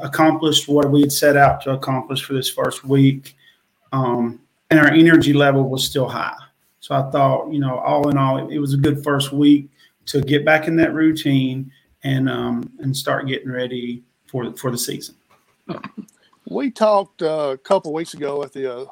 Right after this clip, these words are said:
Speaker 2: Sylvania Geraldine game, and you said something that Randall probably di-, don't realize and don't know about. And I've, we've never heard a Sylvania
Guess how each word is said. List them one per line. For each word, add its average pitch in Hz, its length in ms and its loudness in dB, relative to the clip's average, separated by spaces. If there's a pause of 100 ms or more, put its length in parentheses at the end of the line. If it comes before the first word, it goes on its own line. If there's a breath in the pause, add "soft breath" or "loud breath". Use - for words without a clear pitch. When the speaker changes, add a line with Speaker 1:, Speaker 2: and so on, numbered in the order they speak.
(120)
Speaker 2:
Sylvania 156 480 -2
Geraldine 147 500 -2
game, 139 380 -10 (560)
and 139 380 -10
you 214 140 2
said 190 260 2
something 180 380 -6
that 147 200 -4 (200)
Randall 165 480 -4
probably 147 460 -4
di-, 151 380 -8 (120)
don't 151 260 -10
realize 135 640 -4
and 139 200 -20
don't 143 200 -8
know 156 140 -4
about. 135 400 -6
And 131 260 -20 (960)
I've, 165 320 -2 (260)
we've 170 200 -6
never 185 220 2
heard 175 180 0
a 143 40 -12
Sylvania 160 680 -6